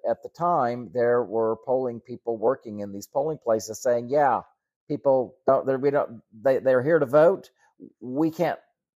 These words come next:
we can't let them vote because we don't have the paper," and they have to go back to work. So indeed, people did leave.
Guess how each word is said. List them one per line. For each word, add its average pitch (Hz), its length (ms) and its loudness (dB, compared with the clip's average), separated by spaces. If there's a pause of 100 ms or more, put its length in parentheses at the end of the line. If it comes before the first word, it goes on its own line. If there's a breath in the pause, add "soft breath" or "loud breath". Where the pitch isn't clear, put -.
(880)
we 147 120 -4
can't 156 200 2
let 147 120 6
them 135 160 -4
vote 160 220 6
because 147 260 -4
we 151 100 -2
don't 139 180 -2
have 131 200 -2
the 214 60 -18
paper," 127 540 -4 (360)
and 123 140 0
they 147 80 4
have 143 160 4
to 127 60 -18
go 143 140 4
back 131 280 2
to 139 60 -8
work. 135 340 4
So 131 300 4
indeed, 156 580 0
people 147 320 -2
did 131 460 2 (400)
leave. 92 400 -2